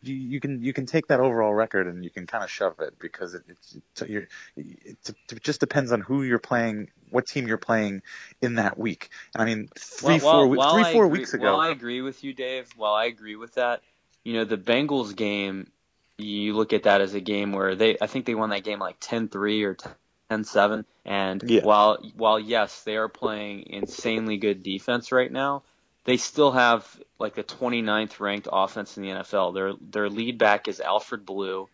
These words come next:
Speaker 2: and they have two other backs they use that you've never heard of. They've got one guy, DeAndre Hopkins. That's it. Their quarterback is Brian Hoyer.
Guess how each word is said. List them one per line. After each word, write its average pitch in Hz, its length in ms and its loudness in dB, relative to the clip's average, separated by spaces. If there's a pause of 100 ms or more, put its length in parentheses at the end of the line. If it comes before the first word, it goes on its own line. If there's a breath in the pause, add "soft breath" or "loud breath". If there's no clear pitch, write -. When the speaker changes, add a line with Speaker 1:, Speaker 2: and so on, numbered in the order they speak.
(500)
Speaker 2:
and 107 140 -4
they 101 60 0
have 98 160 -2
two 131 200 0
other 113 180 4
backs 98 320 2
they 95 100 -2
use 95 240 -6
that 104 100 -6
you've 98 160 -10
never 104 300 0
heard 98 240 0
of. 90 300 -4 (440)
They've 107 240 2
got 107 340 6 (360)
one 120 400 0
guy, 104 440 0 (200)
DeAndre 104 420 -2
Hopkins. 92 480 -6 (100)
That's 101 320 -4
it. 95 200 -8 (240 soft breath)
Their 110 120 -6
quarterback 120 540 2
is 104 280 -6 (520)
Brian 117 380 2
Hoyer. 107 480 -4